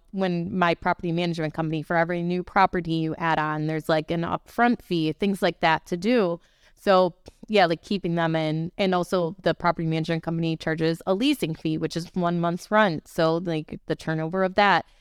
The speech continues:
you have to pay them to go and change the locks, things like that. So I've definitely kept people in properties. Um, I usually like to give them an option where maybe I increase the rent a little bit,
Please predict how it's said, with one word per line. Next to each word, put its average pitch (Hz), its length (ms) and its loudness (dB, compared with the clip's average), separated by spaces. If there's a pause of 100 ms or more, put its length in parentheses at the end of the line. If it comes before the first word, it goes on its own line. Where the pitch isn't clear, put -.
(260)
you 160 140 -2
have 160 140 2
to 160 100 -4
pay 170 160 0
them 170 180 0
to - 100 -8
go 180 140 -4
and 175 100 -4
change 190 220 -4
the 226 80 -2
locks, 247 480 2
things 175 240 -6
like 165 160 -8
that. 185 300 2
So 165 400 -2 (680)
I've 185 220 0 (320)
definitely 185 420 0
kept - 460 -2 (480)
people 185 400 2
in 175 480 -2 (160)
properties. 202 760 0
Um, 170 340 0
I 180 60 2
usually 190 300 2
like 170 180 2
to 175 80 -4
give 165 340 -4
them 160 380 0 (300)
an 165 200 -4
option 190 600 -2
where 170 120 0
maybe 165 300 0
I 160 40 2
increase 160 380 -2
the 165 140 -2
rent 160 300 0
a 180 80 0
little 160 320 0
bit, 185 340 2